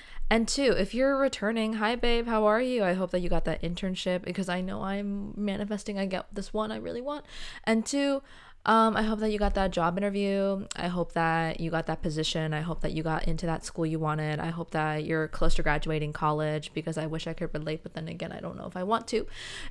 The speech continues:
Anyways, anywho, um, enough of me rambling. Honestly, you read the title. I don't know how long this episode's go-, episode's gonna be, but, um, my notes are very, very small, not even a page. So we're just gonna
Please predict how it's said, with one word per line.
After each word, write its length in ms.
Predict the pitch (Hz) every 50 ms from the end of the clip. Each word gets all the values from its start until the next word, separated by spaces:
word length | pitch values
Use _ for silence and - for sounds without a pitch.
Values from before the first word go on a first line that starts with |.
| - -
Anyways, 1500 | - 285 294 311 330 339 330 320 285 254 247 226 214 202 180 170 165 160 160 156 160 160 160 165 170 175 180 190 190 -
anywho, 800 | - 190 202 208 208 185 175 170 180 160 151 151 151 - - -
um, 320 | 185 185 185 190 190 -
enough 240 | - 190 196 226 254
of 140 | 311 330 339
me 120 | 359 339
rambling. 540 | 285 185 156 170 196 185 170 151 156 156 143
Honestly, 500 | - - 156 170 190 196 - - 214 208
you 180 | 190 190 190 175
read 100 | 170 165
the 60 | 156
title. 420 | - - 160 156 156 175 180 185 -
I 80 | -
don't 120 | 175 180 175
know 100 | 170 170
how 140 | 170 165 160
long 160 | 160 156 156
this 120 | 160 -
episode's 320 | 160 160 165 165 165 156 -
go-, 200 | - 156 - - - -
episode's 460 | 165 170 170 170 175 170 175 156 156
gonna 160 | 160 156 156
be, 180 | 160 190 226 - - - - - - - - - -
but, 340 | 156 190 185 180 165 - -
um, 180 | 175 175 170
my 120 | 170 170 175
notes 240 | 180 190 220 233
are 40 | 240
very, 240 | 214 214 208 208 208
very 220 | 196 196 196 196
small, 300 | 202 - 220 220 202 147
not 180 | 151 165 170 180
even 140 | 185 185 185
a 20 |
page. 320 | 180 - 160 139 127 - -
So 540 | - - - 135 143 135 143 147 160 156 143
we're 160 | 156 165 165
just 260 | 165 175 180 175 -
gonna 380 | - 165 156 147 160 165 190